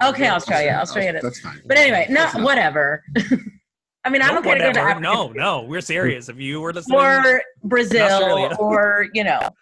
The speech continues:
Speaker 1: Anyway. But yeah, I mean,
Speaker 2: Any
Speaker 1: I
Speaker 2: places warm and sunny in December, if you're
Speaker 3: Yep.
Speaker 2: listening.
Speaker 1: But why, why not? I guess my, this is the question we can leave with,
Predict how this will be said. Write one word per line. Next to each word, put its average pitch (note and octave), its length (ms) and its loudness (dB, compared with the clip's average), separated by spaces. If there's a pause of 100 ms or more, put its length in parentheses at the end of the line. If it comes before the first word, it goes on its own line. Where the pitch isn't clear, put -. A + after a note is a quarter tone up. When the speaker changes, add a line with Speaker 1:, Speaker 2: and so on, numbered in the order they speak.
(200)
Speaker 1:
Anyway. A3 380 -2 (1080)
But E4 100 0
yeah, E4 260 4
I C4+ 100 0
mean, C#4 160 0
Speaker 2:
Any C4+ 140 0
Speaker 1:
I - 40 -12
Speaker 2:
places F#3+ 440 -8
warm E3+ 600 -4
and E3 140 -12
sunny D3 420 -10
in C3+ 120 -12
December, A2 580 -12
if - 160 -20
you're C3 80 -6
Speaker 3:
Yep. D3+ 100 -2
Speaker 2:
listening. G#2+ 460 -18 (380)
Speaker 1:
But B3 240 0
why, B3 500 0 (320)
why C#4 540 2
not? G#3 600 2 (360)
I A3+ 80 2
guess B3+ 340 0
my, A3 200 0
this G#3+ 200 -4
is G#3 240 -8 (540)
the E3+ 120 -4
question B3 460 -2
we G#3 100 -2
can F3+ 280 -2
leave E3+ 400 -4
with, C#3 340 -6